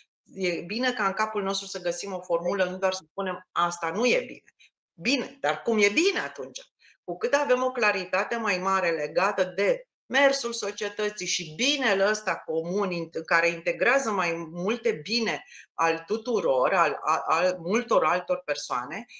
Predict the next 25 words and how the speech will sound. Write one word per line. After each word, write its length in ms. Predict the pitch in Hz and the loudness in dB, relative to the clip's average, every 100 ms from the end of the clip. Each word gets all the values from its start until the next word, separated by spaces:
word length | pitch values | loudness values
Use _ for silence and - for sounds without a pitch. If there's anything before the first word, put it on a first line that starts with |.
| - - _ | -20 -20 _
cu 180 | 190 185 | -2 0
cât 220 | - 277 - | 0 -2 -2
în 180 | 254 | -4
capul 340 | 233 233 233 226 | 0 0 0 -2
nostru 300 | 208 208 202 | -2 -2 -4
este 180 | 196 190 | -4 -2
mai 220 | 175 165 | -2 -2
clară 360 | - 180 202 | 2 4 6
această 440 | 226 240 240 - 247 | 4 -2 -6 -4 -4
viziune, 480 | 247 233 240 254 247 | -4 -4 -2 -2 -2
cu 120 | 202 | 0
atât 280 | 185 214 220 | 0 0 -2
ea 100 | 196 | 0
are 180 | 196 | 0
șanse 540 | 190 - 214 226 220 214 | 0 0 2 0 -2 -4
ca 160 | 170 165 | -2 0
la 140 | 185 | 2
un 120 | 196 | 2
moment 320 | 196 185 175 170 | 2 0 0 0
dat 280 | 190 196 | 0 2
ea 100 | 180 | 0
să 120 | 180 190 | 0 -2
se 140 | 196 | -2
materializeze 1120 | 190 185 180 170 160 156 147 143 131 143 196 | 0 0 2 2 2 2 -4 -2 -2 0 -2
s-, 300 | 220 - - | -4 -8 -20